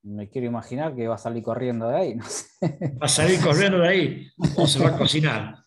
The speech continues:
Speaker 1: Se va a cocinar, aparte. Si, si no sale antes, se cocina.
Speaker 2: Bueno, bueno, eh, las dos opciones son esas, son o sale
Speaker 1: Claro.
Speaker 2: corriendo o se cocina, ¿no? Eh,
Speaker 1: Claro.
Speaker 2: ¿y de qué depende si sale corriendo o se cocina?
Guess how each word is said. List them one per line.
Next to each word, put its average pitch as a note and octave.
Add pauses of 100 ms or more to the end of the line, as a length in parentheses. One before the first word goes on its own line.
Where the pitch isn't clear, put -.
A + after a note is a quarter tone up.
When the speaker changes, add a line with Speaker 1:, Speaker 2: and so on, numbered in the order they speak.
(400)
Speaker 1:
Se C#3
va D3
a C#3+
cocinar, D3
aparte. D3+
Si, D#3
si D#3
no E3
sale E3+
antes, G3+
se D#3
cocina. D#3 (800)
Speaker 2:
Bueno, D3+
bueno, D3+ (160)
eh, -
las E3
dos A3+
opciones -
son G#3+
esas, C3
son D#3 (300)
o C#3
sale C#3+
Speaker 1:
Claro. E3
Speaker 2:
corriendo G#3
o -
se C#3+
cocina, B2+
¿no? D#3+ (340)
Eh, C3
Speaker 1:
Claro. A2
Speaker 2:
¿y D#3
de D#3
qué G#3
depende G3
si -
sale D#3
corriendo D#3
o -
se C3
cocina? F#3+